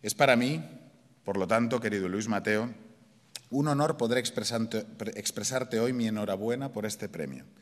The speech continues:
y, sobre todo, mi gratitud y la de tantas personas por el universo inconfundible que has creado, en el que brillan lo cervantino y lo universal de la tradición oral.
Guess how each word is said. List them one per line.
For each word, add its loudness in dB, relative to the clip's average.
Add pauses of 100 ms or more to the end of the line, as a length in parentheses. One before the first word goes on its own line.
(340)
y, -6
sobre 4
todo, 0 (380)
mi 2
gratitud 2
y 0
la 6
de 4
tantas 2
personas -4
por -6
el 0
universo -2
inconfundible -2
que -2
has -2
creado, -2
en -4
el -4
que -4
brillan -2
lo -2
cervantino -4
y -8
lo 0
universal -2 (240)
de -4
la 0
tradición -6 (140)
oral. -6